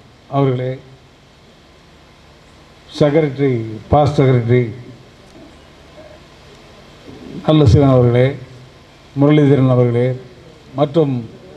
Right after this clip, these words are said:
district officials, fellow deans, aunts, aunts, guests and friends.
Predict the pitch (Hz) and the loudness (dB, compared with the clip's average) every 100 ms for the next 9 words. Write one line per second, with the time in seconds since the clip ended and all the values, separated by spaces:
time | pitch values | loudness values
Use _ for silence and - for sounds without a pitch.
0 | - - - - - - - - - 139 | -20 -20 -20 -20 -20 -20 -20 -20 -4 -2
1 | 135 160 127 123 139 135 147 143 135 - | 0 0 0 2 0 2 0 0 -6 -18
2 | - - - - - - - - - - | -20 -20 -20 -20 -20 -20 -20 -20 -20 -20
3 | - - - - - - 151 147 127 143 | -20 -20 -20 -20 -8 0 2 4 2 2
4 | 147 139 - - - - - - - - | 2 -2 -8 -16 -18 -20 -20 -20 -20 -20
5 | - 113 135 143 139 - - - - - | -8 -2 0 0 -4 -10 -20 -20 -20 -6
6 | 123 135 143 131 - - - - - - | -2 0 -2 -4 -12 -20 -20 -20 -20 -8
7 | 143 147 147 - - - - - - - | -4 -4 -8 -20 -20 -20 -20 -20 -20 -20
8 | - 131 123 131 110 | -6 -4 0 2 2